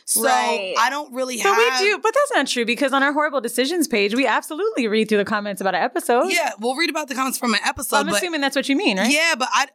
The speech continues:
Speaker 1: I won't go onto YouTube and I don't feel like I search for places where I know there's gonna be negative things. But to me, anyone who spends the time out of their day to go and write about how much they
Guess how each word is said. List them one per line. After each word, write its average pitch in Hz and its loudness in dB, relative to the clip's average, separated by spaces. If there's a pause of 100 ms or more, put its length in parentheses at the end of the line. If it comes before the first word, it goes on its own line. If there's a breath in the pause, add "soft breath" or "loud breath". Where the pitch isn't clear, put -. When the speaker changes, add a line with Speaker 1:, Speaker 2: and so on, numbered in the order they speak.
(140)
Speaker 1:
I 247 2
won't 311 0
go 311 -2
onto 285 -2
YouTube 262 -2
and 262 -2
I 233 -2
don't 262 -4
feel 277 -4
like 247 -2
I 226 0
search 220 -6
for 208 -2 (300 loud breath)
places 233 -6
where 214 -2
I 220 -2
know 220 -8
there's 202 -6
gonna 208 -6
be 196 -2
negative 190 -4
things. - -14
But 247 -8
to 311 0
me, 339 0
anyone 302 -2
who 277 -4
spends 247 -6
the 220 -6
time 226 -4
out 233 -4
of 226 -8
their 214 -2
day 208 -2 (420 loud breath)
to 262 0
go 240 -4
and 220 -2
write 233 -2
about 214 -4
how 240 -6
much 247 -4
they 196 -4